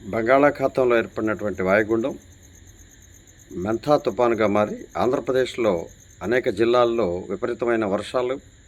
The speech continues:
అలాగే ఈదురుగాలులు తుఫానుగా మారేటువంటి పరిస్థితులు ఉన్నాయి.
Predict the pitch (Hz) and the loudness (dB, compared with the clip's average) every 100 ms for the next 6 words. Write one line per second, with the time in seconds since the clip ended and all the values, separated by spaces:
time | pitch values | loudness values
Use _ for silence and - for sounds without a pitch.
0 | - - 107 117 131 101 98 - - - | -20 -6 -2 -2 0 -2 -4 -8 -20 -20
1 | - - _ - - 110 135 131 127 123 | -20 -20 _ -20 -6 -2 0 2 4 2
2 | 120 127 101 101 127 127 113 104 90 - | 0 -4 -8 -4 -2 0 0 -2 -4 -8
3 | - - - - - 92 110 113 110 107 | -16 -18 -20 -20 -12 -4 -2 -2 -4 -8
4 | 95 92 113 123 135 123 117 117 135 | -8 -6 -6 -6 -6 -4 -4 -4 -6